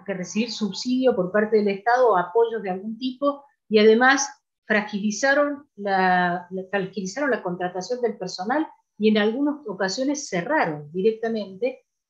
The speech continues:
porque no podían sostener la situación. En cuanto a las empresas de medicina prepaga, se beneficiaron al principio,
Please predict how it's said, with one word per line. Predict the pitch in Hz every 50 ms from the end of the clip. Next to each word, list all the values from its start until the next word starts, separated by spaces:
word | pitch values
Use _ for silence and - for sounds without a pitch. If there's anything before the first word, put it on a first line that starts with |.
| _ _
porque | - 202 196 190 196 190
no | 220 240 233
podían | 240 226 214 220 226 233 226
sostener | 220 - 190 180 - 185 180 190 196 190
la | 214 196
situación. | 202 - 180 170 170 160 156 - - - _ _ _ _ _ _ _ _ _ _
En | - 226 233 226
cuanto | 254 240 240 240
a | 240
las | 233 220 220
empresas | 233 226 226 294 294 294 311 285
de | 262
medicina | 240 220 214 220 254 254 269 262 269
prepaga, | - 269 262 - 269 240 226 220 226 233 240 - _ -
se | - - 240
beneficiaron | 254 294 294 294 285 294 277 254 - - 349 349 302 208 185 175
al | 170 170
principio, | 185 185 175 170 - - 175 170 - 165 165